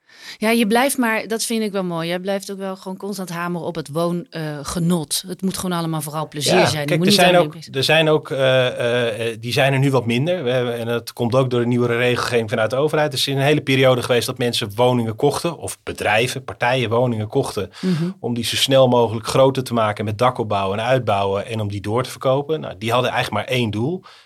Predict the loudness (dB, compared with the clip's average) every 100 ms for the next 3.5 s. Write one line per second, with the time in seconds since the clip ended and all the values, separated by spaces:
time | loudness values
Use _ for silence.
0 | _ -8 -4 -2 -2 0 2 2 2 0
1 | -2 -8 -2 0 0 0 -2 -2 -6 -8
2 | -8 -6 -4 -2 -4 -4 -8 -10 -6 -2
3 | 0 0 0 0